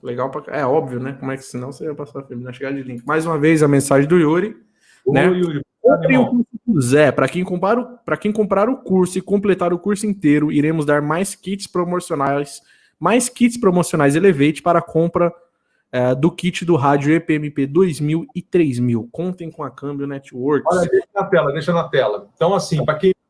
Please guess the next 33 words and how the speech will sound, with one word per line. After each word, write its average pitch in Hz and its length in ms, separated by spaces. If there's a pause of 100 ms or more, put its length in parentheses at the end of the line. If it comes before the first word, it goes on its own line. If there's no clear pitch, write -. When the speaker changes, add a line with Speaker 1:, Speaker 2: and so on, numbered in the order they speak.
Speaker 2:
conhece 175 560
o 147 100
Elevate, 139 720 (420)
o 139 60
Elevate 165 440
é - 20
o 180 60
seguinte, 143 680 (140)
eu 135 80
chamo 165 380
ele 170 280
de 147 380
possuído, 175 720 (580)
porque 143 300 (120)
você 165 220
tem 185 260
o - 60
hardware 185 460
de 175 100
uma 175 160
outra 175 360
marca 156 520
que 185 140
você 180 240
bota 170 340
a 151 60
alma 175 300
da 185 100
Câmbio. 135 540 (1200)
É 143 100
um, 165 200
é 160 100
um 180 80